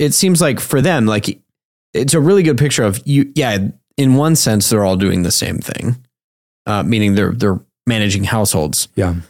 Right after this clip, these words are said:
Speaker 1: But personalities, gifts, skill sets, it, it comes across very different.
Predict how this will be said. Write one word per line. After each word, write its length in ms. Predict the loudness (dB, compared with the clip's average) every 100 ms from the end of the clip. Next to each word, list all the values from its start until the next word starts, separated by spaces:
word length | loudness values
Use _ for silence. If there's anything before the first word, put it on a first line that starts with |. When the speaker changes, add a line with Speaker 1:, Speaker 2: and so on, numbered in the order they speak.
| _ _
Speaker 1:
But 400 | -4 -2 -2 -4
personalities, 1000 | -2 0 2 0 0 0 0 2 2 -2
gifts, 440 | 0 2 2 2 0
skill 380 | -2 0 0 0
sets, 460 | 0 0 0 -2
it, 240 | -4 -8 -2
it 220 | -2 0
comes 220 | 0 0
across 260 | 0 0 0
very 220 | 0 0
different. 420 | 0 -2 -2 -6